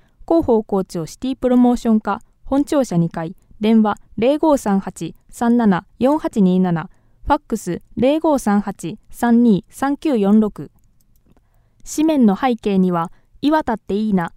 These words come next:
フォトコンテスト二千二十の優秀賞作品が掲載されています。写真は雨上がりの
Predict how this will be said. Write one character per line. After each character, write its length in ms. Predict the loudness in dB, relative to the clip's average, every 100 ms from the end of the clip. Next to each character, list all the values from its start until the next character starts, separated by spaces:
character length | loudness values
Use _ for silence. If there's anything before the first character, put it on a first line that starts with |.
| _ -10
フ 60 |
ォ 40 | -4
ト 140 | -4
コ 140 | -2 -2
ン 80 |
テ 120 | -2 -6
ス 140 | -6
ト 160 | -8 -4
二 160 | -4
千 280 | -2 -2 0
二 120 | 0
十 180 | 0 0
の 200 | 0 -2 -8
優 180 | -6 -6
秀 220 | -4 -4
賞 180 | -2 -4
作 280 | -4 -10 -4
品 240 | 0 0
が 180 | -2 -6 -8
掲 180 | -8
載 220 | -6 -6 -6
さ 100 | -8
れ 120 | -8
て 100 | -6
い 100 | -4
ま 140 | -4
す。 180 | -6 -16 _ _ _ _ _
写 200 | -10 -8
真 300 | -2 -2 0
は 200 | -2 -6 _ _
雨 280 | 0 0 0
上 60 |
が 140 | -2 -2
り 100 | 0
の 240 | -2 -2